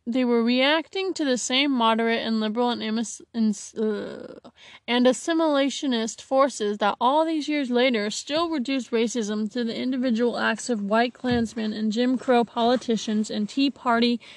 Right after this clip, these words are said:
Republicans and N-word users and white nationalist shooters and Trumpinian politicos. Respectable individuals can absolve themselves from individual blame. They would never plant a bomb in a church. They would never stone a black family, Tor and Hamilton wrote,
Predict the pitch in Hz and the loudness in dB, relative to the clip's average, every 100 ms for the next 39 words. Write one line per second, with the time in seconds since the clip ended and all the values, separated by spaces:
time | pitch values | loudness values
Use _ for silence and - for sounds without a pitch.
0 | - - _ _ _ _ - - 226 226 | -20 -20 _ _ _ _ -20 -10 -4 0
1 | 240 208 190 202 190 214 - 220 214 254 | 2 2 0 -8 -6 -6 -4 -6 -2 0
2 | 285 269 262 247 233 226 214 233 226 214 | 2 4 4 2 2 2 2 0 0 -2
3 | 208 233 262 240 220 214 226 214 220 - | 0 2 2 2 2 0 -2 0 0 -2
4 | 208 196 196 202 202 - 247 233 220 - | -2 -2 -4 -4 -8 -6 -4 -4 -4 -12
5 | - - 277 277 277 269 254 - 247 220 | -14 -4 0 2 2 0 -4 -4 -2 -2
6 | 208 214 185 180 - - _ _ _ - | -2 -4 -6 -8 -12 -16 _ _ _ -20
7 | - _ _ _ _ - 233 - 349 - | -20 _ _ _ _ -4 -4 2 0 0
8 | 233 208 196 302 _ _ 233 220 214 202 | -2 0 0 -2 _ _ 2 4 4 2
9 | 208 233 - 240 220 220 233 262 247 220 | 0 -2 -2 0 0 4 4 4 -2 0
10 | 208 208 - 214 202 208 196 196 208 208 | 0 0 -2 -4 -2 -2 -2 -2 -2 0
11 | 262 269 262 - - - _ 254 262 262 | 0 2 0 -4 -14 -20 _ 2 4 4
12 | 262 277 277 269 233 220 202 220 214 208 | 4 2 0 0 0 2 2 2 4 4
13 | 214 208 - 214 233 - 214 220 233 269 | 2 0 -4 -6 -6 -4 -2 0 2 2
14 | 269 254 - 220 214 208 208 208 - 202 | 2 0 0 0 2 2 0 -2 -6 -6
15 | 196 202 202 - 269 269 254 233 226 220 | -4 -6 -8 -4 0 2 2 2 2 2
16 | 214 226 208 202 196 | 0 -2 0 0 -2